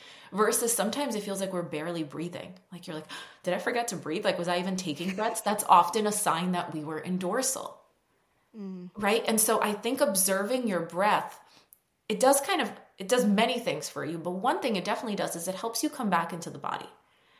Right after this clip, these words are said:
Speaker 1: right? When we're dysregulated, we go into our heads because our body doesn't feel safe. But our body has so much information that we're missing, right? Again,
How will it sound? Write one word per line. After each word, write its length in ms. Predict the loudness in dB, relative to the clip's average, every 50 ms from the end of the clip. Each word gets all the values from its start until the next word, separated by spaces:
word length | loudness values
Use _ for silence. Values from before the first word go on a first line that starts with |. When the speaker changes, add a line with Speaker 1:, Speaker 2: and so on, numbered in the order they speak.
| _
Speaker 1:
right? 220 | -4 -4 -4 -2 -2
When 200 | -2 0 0 2
we're 120 | 2 2
dysregulated, 600 | 2 2 2 2 2 2 2 2 0 0 -2 -2 -2
we 60 | -2
go 160 | -2 0 0
into 180 | 0 -2 -4 -6
our 80 | -6
heads 260 | -6 -6 -8 -10 -10
because 260 | -12 -10 -8 -6 -6 -6
our 80 | -4
body 280 | -4 -4 -4 -4 -4 -6
doesn't 280 | -6 -8 -8 -10 -12
feel 180 | -12 -10 -10 -8
safe. 360 | -8 -10 -10 -12 -14 -16 -20 _ _ _ _ _ _
But 100 | -2 -2
our 80 | -2 2
body 340 | 4 4 6 6 4 4 0
has 220 | -2 -2 -2 -2
so 100 | -2 -2
much 200 | -2 -2 -4 -4
information 640 | -6 -6 -6 -6 -6 -6 -4 -4 -4 -6 -6 -8 -12 -12 -10 -8
that 160 | -6 -6 -6
we're 120 | -6 -6
missing, 440 | -6 -6 -6 -8 -8 -8 -10 -10 -10
right? 180 | -10 -10 -10 -12 -16 _ _ _ -8
Again, 260 | -4 -4 -4 -4 -6